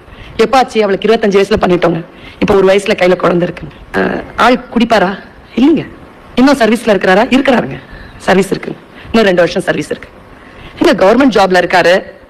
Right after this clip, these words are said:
அடிக்க மாட்டாருங்கிறீங்க, சந்தேகப்படல. அவருக்கு ஏதாவது அஃபேர் இருக்கா? இல்லைங்க. எந்த அஃபேர்? கெட்ட வார்த்தை சொல்வாரா? இல்லைங்க. என்னதான் உன் பிரச்சனை? அந்த அம்மா சொன்ன ஒரு பதில சொன்னீங்கன்னா ஹார்ட் அட்டாக்கே வந்துரும் உங்களுக்கு.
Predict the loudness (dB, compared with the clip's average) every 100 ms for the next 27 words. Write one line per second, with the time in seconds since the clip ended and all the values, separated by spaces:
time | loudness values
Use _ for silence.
0 | _ _ _ -6 -4 0 0 2 0 0
1 | 0 0 0 2 2 0 0 2 2 4
2 | 2 2 2 -2 0 -2 -2 -2 -2 -4
3 | -12 -16 -2 -2 0 -4 -8 -14 -18 -20
4 | -20 -20 -20 -6 -2 0 0 -2 -2 0
5 | 2 2 -2 -12 -4 -2 -2 -6 -20 -20
6 | -6 -2 2 2 2 0 -2 -6 -4 -4
7 | -4 -6 _ _ _ _ _ _ _ -2
8 | 0 2 2 2 0 2 2 2 0 0
9 | 0 -2 0 2 2 2 -2 -18 _ _
10 | _ _ -2 0 0 0 0 0 0 0
11 | 0 -4 -8 -16